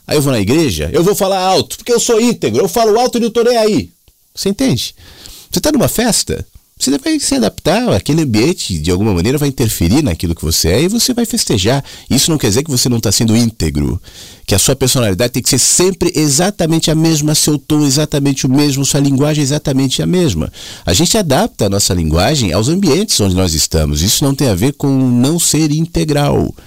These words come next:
porque ser integral é muito mais um olhar do que um, necessariamente uma fala ou um comportamento que vai, obviamente, variar de acordo com, com o ambiente onde você está. Então, primeiro, diante disso, não se cobre tanto.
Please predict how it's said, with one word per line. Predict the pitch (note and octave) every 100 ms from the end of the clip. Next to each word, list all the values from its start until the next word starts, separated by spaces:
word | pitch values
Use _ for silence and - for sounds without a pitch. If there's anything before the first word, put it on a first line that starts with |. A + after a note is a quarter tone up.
| - - -
porque | G2+ G2+ C3+
ser | - G#3+
integral | G3+ G2+ D2+ F#2 C#3 A2+
é | F#2
muito | D#3 -
mais | D3 D3 C#3
um | E3
olhar | F3+ F3+ D#3+ D3 D3 - - - - - -
do | F2
que | A2 C3
um, | B2
necessariamente | G#2+ G#2+ C3+ B2+ - G2+ F#2 A#2 -
uma | G#2+
fala | F#2+ - F#2+ G#2 A2+ -
ou | G2 A#2+
um | A2+
comportamento | - F#2+ G2 F#2 D#2+ D#2 C3+ -
que | B3+
vai, | G#3 A3
obviamente, | F#3+ A#2 F#2+ B2+
variar | D3+ D#3 G#2+ A#2 - - -
de | F#2+
acordo | G#2 B2+ C#3
com, | D3+ C3
com | - A#2 A2+
o |
ambiente | A2+ G#2+ G3+
onde | A#2 E2
você | E2 D#2+
está. | D#2+ - D2 - -
Então, | C3 C3 C4 -
primeiro, | G3 C#3 F#2+
diante | F#2 G3 C4 G2+
disso, | D3+ G#3 -
não | F#3 C#4 C4+
se | - - A#3
cobre | - C4+ E3+ D#2
tanto. | - - - -